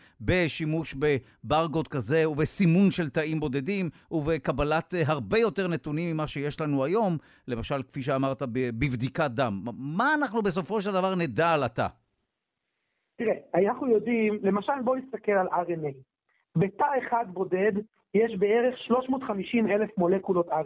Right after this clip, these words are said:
Speaker 2: אן איי. אה, שהן בעצם אומרות איזה סוג תא זה,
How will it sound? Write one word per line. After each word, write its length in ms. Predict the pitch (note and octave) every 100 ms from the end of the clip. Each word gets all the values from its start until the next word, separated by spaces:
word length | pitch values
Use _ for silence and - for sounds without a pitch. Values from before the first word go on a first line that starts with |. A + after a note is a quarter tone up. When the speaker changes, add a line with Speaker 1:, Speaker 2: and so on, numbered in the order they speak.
| D3
Speaker 2:
אן 60 |
איי. 80 | C3 - _ _ _ _ _ _ _ _ _ _ _
אה, 100 | F#3 F3+ F3+
שהן 340 | A3+ B3 D4+
בעצם 480 | C4+ C4+ C4+ C4 A#3
אומרות 420 | G#3+ G3+ B3+ B3+ - _ -
איזה 240 | A3+ F#3+ F3+
סוג 220 | A3+ F3+ -
תא 180 | A3+ B3+
זה, 100 | B3+